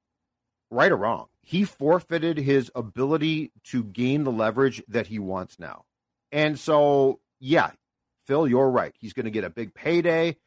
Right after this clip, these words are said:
He should be happy. Uh, it's going to be a fair contract. But acting like,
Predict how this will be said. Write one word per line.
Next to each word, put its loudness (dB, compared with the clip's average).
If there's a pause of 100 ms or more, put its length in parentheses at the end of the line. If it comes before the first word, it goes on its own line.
(240)
He -16
should -8
be -12
happy. -2 (380)
Uh, -2
it's -8
going -4
to -6
be -2
a -2
fair -2
contract. 0 (400)
But 2
acting 2
like, 2